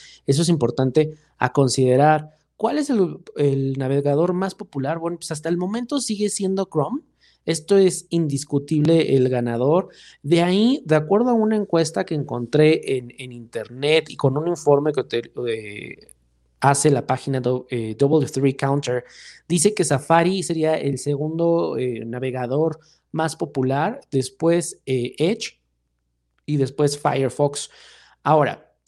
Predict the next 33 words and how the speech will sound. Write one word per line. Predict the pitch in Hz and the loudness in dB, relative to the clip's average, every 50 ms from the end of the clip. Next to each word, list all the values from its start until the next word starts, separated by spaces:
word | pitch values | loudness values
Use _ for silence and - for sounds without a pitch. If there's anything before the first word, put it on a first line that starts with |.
| _ _ _ | _ _ _
eh, | 139 131 139 139 143 143 | -4 -2 0 0 0 0
recordemos | 147 160 156 185 185 202 226 226 240 285 277 | -2 -2 -2 0 0 2 2 0 0 -2 -2
que | - 202 175 - - | -2 -2 -2 -2 -4
Edge | - - 190 214 208 - - - - _ | -4 -2 -2 -2 -2 -6 -10 -12 -12 _
viene | 147 170 196 220 240 | -4 -4 -2 -2 -2
ganándole | 233 214 185 185 202 233 247 233 214 196 175 | -2 -4 -4 -4 -4 -4 -2 0 0 0 0
terreno | 151 - 147 143 160 160 170 175 175 - - | 0 -2 -4 -2 -2 -2 -2 -2 -4 -4 -6
a | - 135 - | -10 -8 0
Chrome | - 147 135 131 147 165 - - _ _ _ _ _ _ _ _ | 2 4 4 4 2 -2 -6 -10 _ _ _ _ _ _ _ _
porque | - 160 160 170 165 160 160 190 196 196 - | 4 6 6 6 4 4 2 2 2 2 2
está | 147 - - | 0 2 2
basado | 170 170 165 160 170 165 | 2 2 2 2 2 0
en | 165 160 151 | 0 -2 -2
Chromium, | - 190 196 185 175 151 147 160 165 151 - | 0 2 2 2 2 2 0 0 -2 -6 -8
la | - 139 127 131 | -6 -4 -2 0
versión | 127 127 127 123 - 151 156 160 156 139 | 0 0 0 0 -2 -2 -2 -2 0 0
de, | 135 127 123 143 143 - | -2 0 0 -2 -2 0
eh, | 139 127 120 117 117 | 0 0 0 0 -2
abierta | 107 123 135 143 165 156 151 151 143 135 127 | -2 -2 2 2 2 2 2 0 0 -2 -2
de | 120 - | -2 -4
Chrome. | - - 156 143 143 160 165 - | 0 2 2 2 2 0 -4 -10
En | - 143 143 | -14 -14 -10
don-, | 143 143 143 139 139 _ | -8 -10 -10 -10 -14 _
entonces, | - 139 135 156 160 156 151 - 156 151 - - _ | -14 -10 -8 -6 -6 -4 -4 -6 -6 -6 -8 -10 _
tenemos | _ - 147 151 156 160 151 143 123 | _ 0 2 2 4 2 2 2 2
muchas | 147 156 175 190 202 226 262 254 - - 202 170 | 2 2 4 4 4 4 2 2 0 2 4 4
de | 160 | 4
las | 151 139 135 | 4 4 2
funciones | - 143 139 143 156 160 165 156 156 | 2 0 0 2 2 2 0 0 0
que | - 143 | -2 -2
teníamos | - 135 127 135 139 143 147 151 156 151 151 - - - - _ | -2 -2 -2 0 2 2 4 2 2 0 -2 -6 -14 -20 -18 _
en | - 120 127 123 123 | -4 -4 -2 -2 0
Chrome, | - 165 160 151 165 185 190 | 2 4 4 4 4 2 -2